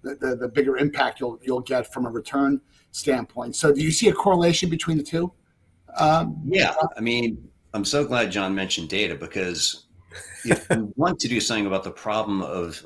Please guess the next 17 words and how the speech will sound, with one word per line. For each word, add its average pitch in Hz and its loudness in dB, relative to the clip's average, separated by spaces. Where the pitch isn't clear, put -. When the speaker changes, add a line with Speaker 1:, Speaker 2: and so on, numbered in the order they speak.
Speaker 2:
large 92 -2
social 92 -6
networks 85 -4
building 101 0
detailed 92 -2
profiles 87 -4
of 78 -10
people - -10
and 80 -6
then 87 -4
using 90 -4
those 85 -4
to 82 -12
push - -2
content 90 -6
at 95 -4
them, 76 -6